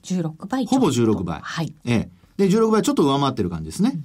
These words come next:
Speaker 2: で、そこからイーピーエスは、あの、落ちてきているにもかかわらず、今日こんなに上がってきてるんですよね。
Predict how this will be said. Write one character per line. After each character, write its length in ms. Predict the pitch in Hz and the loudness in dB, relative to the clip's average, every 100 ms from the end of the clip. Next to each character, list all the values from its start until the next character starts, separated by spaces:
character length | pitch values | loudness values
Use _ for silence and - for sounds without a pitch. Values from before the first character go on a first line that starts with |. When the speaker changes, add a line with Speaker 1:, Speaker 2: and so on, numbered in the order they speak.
| - _ _ | -12 _ _
Speaker 2:
で、 640 | 196 190 190 185 185 180 175 | 0 2 2 0 0 2 2
そ 100 | 208 | 2
こ 100 | 247 | 0
か 120 | 269 | 2
ら 400 | 254 247 233 220 | 2 2 2 2
イ 80 | 220 | 0
ー 40 | |
ピ 100 | 233 | 0
ー 80 | 240 | -2
エ 20 | |
ス 180 | 220 127 | -2 -2
は、 380 | 120 139 107 - | 0 0 0 -2
あ 160 | 120 117 | -2 0
の、 140 | 113 | 2
落 160 | 240 - | 0 2
ち 20 | |
て 120 | 220 | -2
き 80 | - | 2
て 80 | 170 | 2
い 40 | |
る 80 | 139 | 2
に 60 | |
も 100 | 120 | 2
か 100 | 104 | 0
か 120 | 110 131 | -2 0
わ 120 | 127 | 0
ら 140 | 107 | 0
ず、 440 | 87 110 151 113 - | -2 0 2 2 0
今 120 | 202 | 0
日 60 | 185 | 2
こ 80 | 180 | 2
ん 20 | |
な 80 | 185 | 2
に 60 | 170 | 2
上 60 | |
が 60 | 175 | 2
っ 60 | |
て 80 | 170 | -2
き 80 | 170 | -2
て 80 | 120 | -2
る 80 | 90 | -2
ん 200 | 80 78 | -4 -8
で 60 | |
す 100 | - | -6
よ 80 | 110 | -2
ね。 140 | 247 | -2